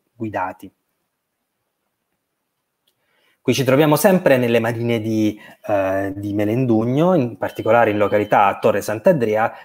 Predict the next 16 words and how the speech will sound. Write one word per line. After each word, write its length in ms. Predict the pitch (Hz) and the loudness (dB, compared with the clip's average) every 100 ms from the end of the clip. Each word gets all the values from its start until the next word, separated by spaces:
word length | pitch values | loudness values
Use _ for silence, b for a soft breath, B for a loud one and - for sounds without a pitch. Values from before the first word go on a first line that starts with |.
| B | B
dove 300 | 156 165 123 | 2 4 4
la 100 | 127 | 4
Falesia, 1200 | 131 190 120 107 - 110 127 - 110 104 104 104 | 2 2 2 -2 -4 -2 -2 -4 -4 -2 -2 -2
eh, 120 | 117 | 0
erosa 380 | 123 143 117 - | 2 2 0 -2
dal 200 | 107 131 | 0 0
mare, 420 | 127 98 98 120 | 0 0 2 0
eh, 40 | - B B | -2 B B
ha 580 | - 143 135 139 - - | 0 2 2 0 0 -4
creato, 680 | - 196 117 107 120 117 110 | 2 4 4 2 0 0 0
eh, 540 | 117 117 120 123 - | -2 -2 -2 -6 -12
queste 280 | 147 151 - | -4 -4 -4
su-, 240 | 113 135 117 | -8 -10 -6
questi 260 | 151 139 | -6 -6
suggestivi 520 | 120 123 135 - 156 | -8 -6 -6 -4 -6
faraglioni 720 | 113 120 180 135 110 107 113 | -2 0 0 0 0 0 -4